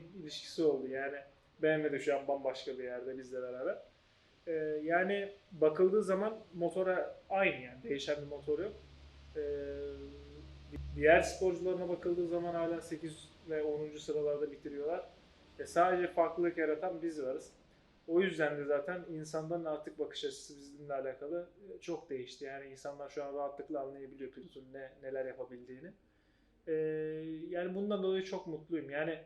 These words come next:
B M W ile sadece, e, şampiyonluk anlaşması yaptık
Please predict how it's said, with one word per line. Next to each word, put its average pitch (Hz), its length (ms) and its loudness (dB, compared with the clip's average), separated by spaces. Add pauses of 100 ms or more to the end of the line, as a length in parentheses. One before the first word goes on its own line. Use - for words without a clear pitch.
B 147 240 8
M - 20 2
W 175 160 0
ile 175 140 2
sadece, 175 560 2 (560)
e, 147 320 -2 (840)
şampiyonluk 160 680 0
anlaşması 160 580 0
yaptık 165 260 -4